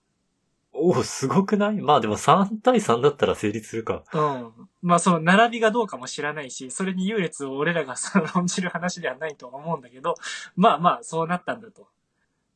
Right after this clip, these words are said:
Speaker 2: あの、で、まあその場はこう、割と仲いい感じで解散し、で、まあ、いざデートという日が来るわけですよね。
Speaker 1: はい。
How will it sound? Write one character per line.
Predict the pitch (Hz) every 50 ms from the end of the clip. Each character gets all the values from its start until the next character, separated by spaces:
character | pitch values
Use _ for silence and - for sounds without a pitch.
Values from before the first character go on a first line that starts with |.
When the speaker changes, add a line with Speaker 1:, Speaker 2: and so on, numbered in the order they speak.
| _ -
Speaker 2:
あ | - 135 131 131 131
の、 | 131 131 131 127 127 123 127 127 127 _ - - - - - _ - -
で、 | 170 208 254 247 220 - _ _ _ _ _ _ _ _ _ _ _ _ _ _ _ _ _ _ _ _ -
ま | 226 226
あ | 196
そ | - 254 269
の | 277 294 294
場 | 277 277 269
は | 262 254 254
こ | - 247 247 240 233 226 220 214 - -
う、 | -
割 | 180 196 196 202
と | 196 202
仲 | 190 196 196 190 - 156
い | 147 147 151
い | 151 -
感 | - 123 123 127
じ | 120 - -
で | 127 113 110 - _ _ _ _ _ -
解 | - 147 139 135 131
散 | - 120 117 117 113
し、 | 101 - - 175 156 120 - _ _ _ _ _ _ _ _ -
で、 | 190 196 208
ま | 190 214
あ、 | 185 143 - _ _ _ _ _ _ -
い | 214 208
ざ | 196 160 147
デ | 143 190 208 190
ー |
ト | - -
と | - - 113
い | 113 110 113
う | 113
日 | - - 143 127 127 131 _ _ _ _ _ _ _ -
が | 185 139
来 | - - 190 156
る | 127
わ | 110 -
け | 120
で | 113 -
す | - -
よ | 143 131
ね。 | 156 196 233 _ _ _ _ _ _ _ _ _ _ _ _ _ -
Speaker 1:
は | - - 107
い。 | 95 80